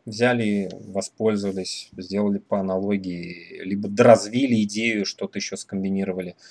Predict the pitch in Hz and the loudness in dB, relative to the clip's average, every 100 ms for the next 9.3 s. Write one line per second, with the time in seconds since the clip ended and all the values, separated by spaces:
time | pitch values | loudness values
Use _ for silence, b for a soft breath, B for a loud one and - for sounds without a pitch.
0 | b b b - 180 - 143 139 127 127 | b b b -2 0 0 0 0 -2 -2
1 | 135 196 240 180 - 139 175 262 - 135 | 4 6 8 6 2 0 0 0 0 2
2 | 151 135 143 - - - - 160 147 - | 4 4 2 0 -6 -10 -4 -2 -4 -4
3 | 139 151 147 151 147 135 139 - 143 135 | -2 0 2 2 2 0 -6 -8 -10 -6
4 | 135 143 135 131 - 147 139 139 135 - | -4 -2 -2 -4 -4 -4 -4 -4 -8 -10
5 | 131 - 143 143 131 123 B B B B | -12 -6 -2 0 0 -2 B B B B
6 | B _ - - - 151 139 135 135 151 | B _ -18 -8 -6 -2 -4 -4 -4 0
7 | 143 - 139 143 143 151 147 139 131 - | 0 0 -2 -2 -2 0 2 2 0 -2
8 | 151 139 143 131 135 131 107 - _ 147 | -2 -2 -2 -2 2 4 4 2 _ -2
9 | 143 104 | 0 0